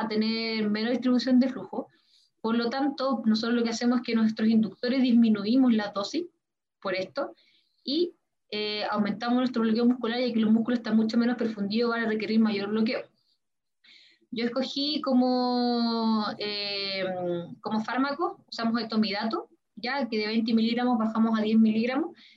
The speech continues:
y como bloqueador neuromuscular, eh, usamos rocuronio, que aumentamos un poco la dosis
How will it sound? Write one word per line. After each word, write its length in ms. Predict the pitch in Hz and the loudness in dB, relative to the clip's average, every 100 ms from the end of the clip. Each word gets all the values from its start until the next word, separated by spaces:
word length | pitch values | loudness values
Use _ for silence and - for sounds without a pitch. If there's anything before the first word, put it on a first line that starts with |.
| _ _ _ _ _ | _ _ _ _ _
y 300 | 254 277 285 | -2 0 0
como 1080 | - 269 254 262 262 254 254 254 247 247 240 | 0 2 4 4 2 2 0 0 2 2 4
bloqueador 840 | 220 240 233 240 247 254 247 247 240 | 4 4 0 0 0 0 0 0 2
neuromuscular, 800 | 240 240 240 233 - 254 359 - _ _ _ _ _ - | 2 2 2 0 0 -4 -4 -12 _ _ _ _ _ -8
eh, 480 | 214 208 208 202 202 202 | -4 -4 -4 -6 -6 -6
usamos 340 | - 226 240 | -6 -2 -2
rocuronio, 520 | 240 220 226 294 415 - | 0 0 0 -2 -6 -10
que 60 | - | -4
aumentamos 480 | 233 233 233 240 247 | 0 0 -2 0 2
un 160 | 240 | 2
poco 720 | 233 240 240 247 240 233 233 226 | 0 -4 -2 -2 -2 -2 -4 -4
la 140 | 220 | -4
dosis 460 | 226 285 349 349 | -4 -6 -6 -10